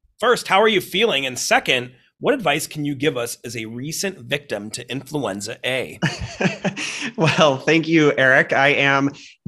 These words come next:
Speaker 2: basically almost back to a hundred percent as we record this on Friday. I tested positive on Tuesday morning. Tuesday and Wednesday were the worst, but I was thankful that I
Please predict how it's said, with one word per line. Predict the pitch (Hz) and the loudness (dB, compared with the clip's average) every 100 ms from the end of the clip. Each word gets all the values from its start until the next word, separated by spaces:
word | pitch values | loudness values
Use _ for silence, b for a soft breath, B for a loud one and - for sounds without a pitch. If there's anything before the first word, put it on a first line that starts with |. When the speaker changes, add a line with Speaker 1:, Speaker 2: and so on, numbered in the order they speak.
| 127 | 2
Speaker 2:
basically | 202 240 302 240 170 185 160 147 147 143 | 4 4 2 -2 0 2 4 4 2 2
almost | 143 175 202 208 202 | 0 -2 -2 -2 0
back | 165 135 | 0 0
to | - | -4
a | 135 | -6
hundred | 151 127 - | -4 -6 -6
percent | 127 - 123 | -6 -4 -2
as | 120 123 123 | -2 -6 -4
we | 123 123 123 | -2 -2 -2
record | 123 113 - 117 | -4 -6 -6 -4
this | 117 | -4
on | 107 120 | -4 -4
Friday. | - 127 131 131 120 | 0 2 4 4 2
I | 117 | 0
tested | - - 127 143 120 - | -4 -12 -10 -8 -8 -4
positive | 131 120 131 120 | 0 2 4 4
on | 110 120 120 | 2 0 -2
Tuesday | - - 175 147 156 | -4 0 0 4 4
morning. | 143 139 123 127 127 131 131 b b _ | 4 4 2 2 0 -2 -6 b b _
Tuesday | - 180 190 208 | -8 -4 2 4
and | 190 | 4
Wednesday | 180 185 | 4 4
were | 170 | 4
the | 151 | 4
worst, | 143 127 135 147 - | 4 4 2 0 -4
but | 131 120 | -4 -2
I | 127 | -2
was | 123 120 - - | -2 -4 -8 -10
thankful | - 135 131 143 120 | -2 -2 0 0 2
that | 123 | 4
I | 120 120 113 | 6 4 0